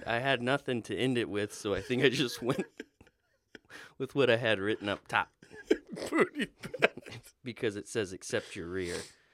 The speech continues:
Speaker 2: Oh, man, you're like, you're like Ludacris, bro.
Speaker 1: <laughs> I know.
Speaker 2: Booty bat.
Speaker 1: Uh, we might need to get some beats on some of these.
Speaker 2: The thing is, I can hear, like, a famous rapper saying booty bat,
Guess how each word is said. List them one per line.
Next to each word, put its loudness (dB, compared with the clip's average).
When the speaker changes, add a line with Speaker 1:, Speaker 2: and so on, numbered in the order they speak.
Speaker 2:
Oh, 4
man, 8
you're 4
like, -4
you're 2
like 4
Ludacris, -4
bro. 2
Speaker 1:
<laughs> -12
I 2
know. 4
Speaker 2:
Booty 8
bat. 6
Speaker 1:
Uh, -2
we 0
might 4
need 0
to -2
get -4
some -6
beats -8
on -2
some -4
of -4
these. -10
Speaker 2:
The -4
thing 10
is, 8
I 6
can 4
hear, 2
like, 0
a 0
famous 0
rapper 0
saying -2
booty -4
bat, 0